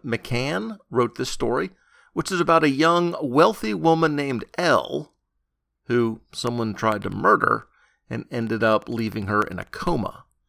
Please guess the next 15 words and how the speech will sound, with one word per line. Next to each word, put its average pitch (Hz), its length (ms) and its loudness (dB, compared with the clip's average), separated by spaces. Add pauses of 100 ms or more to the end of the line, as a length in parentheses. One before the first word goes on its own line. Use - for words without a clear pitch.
(400)
But 127 180 -2
Elle 247 280 4
has 196 100 2
discovered 165 540 0
that 156 160 -2
she 175 160 0
has 240 220 -2
the 240 120 -2
ability 139 640 2 (340)
to 147 100 -6
temporarily 170 760 4
jump 185 460 0
into 185 240 -2
the 156 120 0
bodies 170 800 0